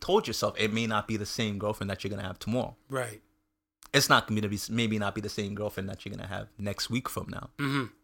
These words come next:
Speaker 1: You understand? So if it's not the same girlfriend that you're gonna have next week from now, are you really gonna be loyal to her today?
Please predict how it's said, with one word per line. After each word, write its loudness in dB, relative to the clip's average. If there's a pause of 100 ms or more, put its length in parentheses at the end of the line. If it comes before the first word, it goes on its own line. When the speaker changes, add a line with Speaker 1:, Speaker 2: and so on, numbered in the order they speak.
(140)
Speaker 1:
You 4
understand? 2 (360)
So 10
if 8
it's 8
not 10
the 8
same 8
girlfriend 8
that 4
you're 2
gonna 6
have 4
next 4
week -2 (460)
from 0
now, 6 (960)
are 12
you 6
really 8
gonna 6
be 8
loyal 12
to 8
her 12
today? 6